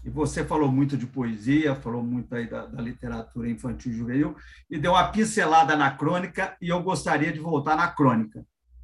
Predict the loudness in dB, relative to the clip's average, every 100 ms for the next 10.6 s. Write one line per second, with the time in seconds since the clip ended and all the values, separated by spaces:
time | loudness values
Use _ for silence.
0 | -8 -6 -2 4 4 4 0 0 -2 2
1 | 2 4 4 0 0 2 4 2 2 2
2 | 0 0 2 4 6 4 2 -12 -14 -16
3 | _ -20 -20 -20 -18 -12 -10 -2 0 0
4 | 0 2 2 4 2 0 0 4 4 4
5 | 0 -4 -6 -6 -6 -10 -4 -2 0 0
6 | -2 -4 -6 -4 -6 -4 0 2 2 2
7 | 2 2 0 0 0 -2 -2 0 0 0
8 | -2 -2 0 -2 2 2 4 2 0 -6
9 | -4 -4 -2 0 2 0 -2 -6 -10 -8
10 | -4 -2 2 4 2